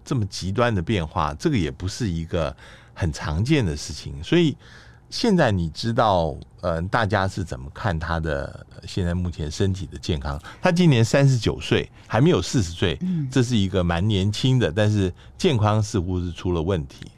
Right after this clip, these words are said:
Speaker 1: 是。
Speaker 2: 是。有关金正恩他身体怎么样，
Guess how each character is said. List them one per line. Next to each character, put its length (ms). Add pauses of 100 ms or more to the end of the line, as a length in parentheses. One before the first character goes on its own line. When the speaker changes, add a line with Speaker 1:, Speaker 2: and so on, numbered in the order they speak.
(120)
Speaker 1:
是。 160 (120)
Speaker 2:
是。 280 (760)
有 160
关 180 (200)
金 200
正 160
恩 440
他 120
身 240
体 480
怎 140
么 80
样， 200